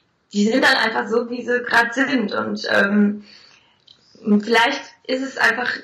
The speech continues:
es kommt aus dem Herzen. Also das ist, wenn ich jetzt eine Antwort geben könnte, bei all den Sachen, die ich mache, kann ich sagen, die kommen wirklich so tief aus dem Herzen, weil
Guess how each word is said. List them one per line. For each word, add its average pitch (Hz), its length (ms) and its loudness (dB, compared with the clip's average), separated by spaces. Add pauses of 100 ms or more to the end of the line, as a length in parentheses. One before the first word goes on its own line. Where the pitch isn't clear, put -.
(240)
es 214 140 -18
kommt 330 220 0
aus 262 100 2
dem 240 100 0
Herzen. 214 580 0 (140)
Also 220 220 2
das 240 160 4
ist, - 320 -8
wenn 220 260 4
ich 240 100 0
jetzt 233 180 2
eine 247 220 2
Antwort 240 520 -4
geben 247 220 -2
könnte, 233 460 0 (680)
bei 233 160 2
all 240 160 4
den 254 120 4
Sachen, 262 300 0
die 226 60 -6
ich 214 80 -10
mache, 262 220 -2
kann 285 220 0
ich - 120 -6
sagen, 240 320 2
die 214 80 -10
kommen 262 480 -2
wirklich 240 440 0
so 254 200 2
tief - 200 -4
aus - 180 -6
dem 208 60 -8
Herzen, - 800 -6
weil 220 540 2